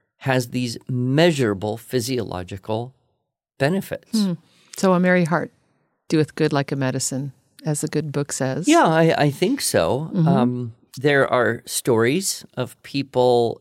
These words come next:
Speaker 1: using laughter to treat disease.
Speaker 2: Hmm.
Speaker 1: In fact, one of the better known books, uh, Norman Cousins wrote Anatomy of an Illness,
Speaker 2: Hmm.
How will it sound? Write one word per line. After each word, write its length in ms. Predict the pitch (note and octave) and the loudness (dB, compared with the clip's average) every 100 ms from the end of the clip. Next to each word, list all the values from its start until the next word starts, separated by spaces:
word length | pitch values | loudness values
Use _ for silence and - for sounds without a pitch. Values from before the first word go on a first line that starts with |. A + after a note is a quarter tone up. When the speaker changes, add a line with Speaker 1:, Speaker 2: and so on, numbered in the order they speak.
| _ | _
Speaker 1:
using 640 | A#2 B2 D3 C3 A#2 A2 | -8 0 0 2 -2 -2
laughter 540 | B2+ D#3 - - G#2+ A2 | -2 -2 -2 -8 -8 -8
to 220 | - A2+ | -12 -16
treat 520 | - - B2 A#2 - _ _ G2 | -14 -10 -10 -10 -16 _ _ -12
disease. 760 | A2+ G#2+ C3 D#3 F#2+ - - - | -8 -6 -6 -6 -8 -10 -12 -2
Speaker 2:
Hmm. 220 | A#3 B3+ C#3+ _ _ _ - | 2 2 0 _ _ _ -10
Speaker 1:
In 160 | A#2+ | -10
fact, 340 | - C3+ A#2+ C3 | -2 -2 0 -2
one 140 | C#3+ | -2
of 140 | B2+ | -2
the 80 | A#2+ | -4
better 280 | G#2+ B2 A2+ | -2 0 0
known 360 | A#2+ D3 E3+ C3 | 0 2 2 0
books, 460 | A2+ G#2 - - - | -2 -4 -6 -8 -6
uh, 240 | A2+ G#2+ A2 | -6 -6 -6
Norman 520 | B2+ B2 B2 A#2 A2 | -4 -4 -2 -4 -6
Cousins 720 | - C3 C3+ A2+ G#2 G#2+ G#2+ - _ _ _ - | -4 0 0 0 -4 -4 -8 -12 _ _ _ -8
wrote 300 | A#2+ A2 G#2+ _ _ _ | -4 -2 -4 _ _ _
Anatomy 580 | A#2+ A#2+ B2 C3 A#2 A2+ | -6 -2 0 2 0 -2
of 100 | G2+ | -2
an 120 | A2+ - | -4 -2
Illness, 640 | C3+ A#2+ F2 - - - - | 0 0 -2 -6 -8 -8 -4
Speaker 2:
Hmm. 240 | G#3+ | -2